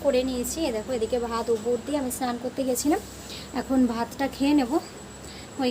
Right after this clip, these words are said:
ঘি দিয়ে নাহলে একটু বেগুন ভাজবো, তো খাবো। তারপরে তরকারি ঠরকারিও সব কাটা হয়ে গেছে, তারপরে রান্না বসাবো।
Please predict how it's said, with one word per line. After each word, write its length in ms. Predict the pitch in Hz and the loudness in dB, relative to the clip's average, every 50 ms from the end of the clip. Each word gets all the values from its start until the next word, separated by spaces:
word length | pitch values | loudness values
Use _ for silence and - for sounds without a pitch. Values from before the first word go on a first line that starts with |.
| 208 214 | 0 0
ঘি 120 | 233 254 254 247 | 2 2 2 2
দিয়ে 140 | 247 269 269 | 2 2 2
নাহলে 140 | 254 240 240 240 | 2 0 -2 -4
একটু 100 | - 277 | -4 -2
বেগুন 280 | 247 233 214 226 247 247 240 | 0 0 2 2 2 0 0
ভাজবো, 240 | 233 247 233 240 311 427 - - - - - - | 0 -2 -4 -2 -4 -4 -6 -6 -16 -14 -10 -4
তো 80 | - 302 | -4 -4
খাবো। 260 | 294 - 247 220 247 294 - 233 | -2 -2 -4 -2 -2 0 0 0
তারপরে 300 | 214 220 214 240 254 302 311 - | 0 0 0 0 0 0 0 0
তরকারি 320 | 247 226 220 226 240 247 254 254 | 0 0 2 2 0 0 0 0
ঠরকারিও 360 | 262 240 226 240 254 285 302 | -2 -2 0 0 0 0 -2
সব 160 | 294 - 262 240 - | -2 -4 -6 -4 -2
কাটা 200 | 247 226 214 262 262 | -4 -2 -2 -2 -2
হয়ে 140 | 262 226 233 240 | 0 0 0 0
গেছে, 160 | 247 247 - - - - - - - - - | -2 -4 -6 -12 -14 -14 -14 -14 -14 -8 -2
তারপরে 300 | - 220 220 - 254 320 349 | -2 -2 0 0 0 2 4
রান্না 260 | 320 233 208 196 190 180 - | 4 4 2 2 -4 -4 -4
বসাবো। 360 | 170 185 - 233 190 196 | -4 -4 -4 -6 -6 -6